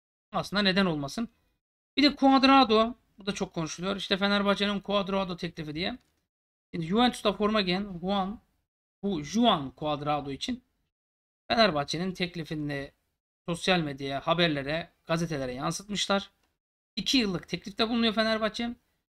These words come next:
Ve, e, Alfredo Pedro'nun haberine göre Fenerbahçe Kolombiyalı futbolcuya iki yıllık sözleşme veriyor. Bakalım ne olacak ama, e, kırk yedi maçta iki gol, dört asist olan oyuncu pek yanaşmıyor. Şimdi biz bu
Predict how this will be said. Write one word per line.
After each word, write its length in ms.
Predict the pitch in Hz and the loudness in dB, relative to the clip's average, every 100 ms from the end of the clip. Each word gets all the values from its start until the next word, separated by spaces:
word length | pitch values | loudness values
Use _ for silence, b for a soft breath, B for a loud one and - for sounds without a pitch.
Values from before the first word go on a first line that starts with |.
| _ _ _ _ _ _ | _ _ _ _ _ _
Ve, 100 | 196 226 220 - | 4 6 6 2
e, 320 | 185 170 170 | -2 0 0
Alfredo 720 | 170 190 - 208 220 202 185 | 0 -2 0 2 4 4 2
Pedro'nun 420 | 202 196 208 175 | 2 2 4 4
haberine 320 | 165 160 147 131 | 0 -2 -4 -4
göre 180 | 147 | -4
Fenerbahçe 480 | 165 208 190 151 139 | 0 2 2 0 -8
Kolombiyalı 540 | 147 196 196 180 156 147 | -2 2 2 2 0 -2
futbolcuya 600 | - - 156 139 170 196 | -8 -4 -4 0 0 0
iki 200 | 180 196 | 0 -2
yıllık 180 | 147 | -2
sözleşme 500 | - 196 190 185 208 | -2 0 0 -2 -2
veriyor. 400 | 196 196 202 196 - _ _ _ _ _ _ | -2 -2 -4 -6 -12 _ _ _ _ _ _
Bakalım 400 | - - 165 185 | 0 2 0 2
ne 40 | 208 | 2
olacak 260 | 190 208 | 2 0
ama, 340 | 214 214 214 - _ _ _ - | 0 0 -2 -6 _ _ _ -8
e, 400 | 160 156 143 147 - | -6 -4 -6 -8 -6
kırk 240 | 220 202 | -4 0
yedi 100 | 214 | 2
maçta 240 | 202 - | 2 0
iki 160 | 185 196 | -4 -4
gol, 220 | 170 147 | -6 -4
dört 220 | 175 185 | -4 -4
asist 280 | 135 - - | -4 -6 -8
olan 160 | 139 180 | -10 -8
oyuncu 500 | 208 147 175 190 185 | -8 -6 -4 -6 -6
pek 440 | 190 190 - - | -6 -6 -8 -6
yanaşmıyor. 640 | 180 170 160 - 131 131 - _ _ _ _ | -2 0 -2 -4 -8 -12 -18 _ _ _ _
Şimdi 300 | - 294 247 | 4 6 6
biz 200 | 247 220 | 4 2
bu 340 | 254 226 - | -2 -4 -8